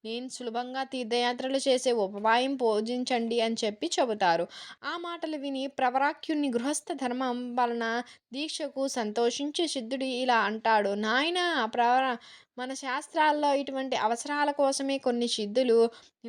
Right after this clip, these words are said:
శక్తిని సంపాదించేటువంటి విధానాలు చెప్పబడి ఉన్నాయి. ఉపయోగించి సునాయాసంగా మీరు తీర్థయాత్రలకు వెళ్ళి రావచ్చు.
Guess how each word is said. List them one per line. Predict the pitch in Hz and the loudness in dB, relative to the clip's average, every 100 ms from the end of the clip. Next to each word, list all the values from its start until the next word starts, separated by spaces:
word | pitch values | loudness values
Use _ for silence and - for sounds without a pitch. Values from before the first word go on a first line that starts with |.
| 233 | -12
శక్తిని | - - 254 240 311 339 | -12 -6 -6 -4 -4 -2
సంపాదించేటువంటి | 320 294 285 285 269 269 285 269 269 262 254 | -2 0 4 6 4 0 0 0 0 -2 -2
విధానాలు | 214 220 262 277 240 262 | -2 0 0 0 0 0
చెప్పబడి | 277 247 247 254 254 | -2 -2 2 4 4
ఉన్నాయి. | 240 220 208 190 202 - - - | 2 0 2 2 -2 -10 -20 -18
ఉపయోగించి | 226 277 302 320 311 302 302 285 | -4 4 6 4 0 -4 -4 -2
సునాయాసంగా | 247 240 269 311 294 294 285 269 269 | 0 2 2 0 -2 -4 -2 0 0
మీరు | 247 233 | 0 -2
తీర్థయాత్రలకు | 233 240 247 285 269 247 233 226 269 | -2 -4 0 4 4 4 -2 -2 0
వెళ్ళి | 269 202 226 | 0 2 4
రావచ్చు. | 233 214 208 208 202 | 4 4 2 -2 -4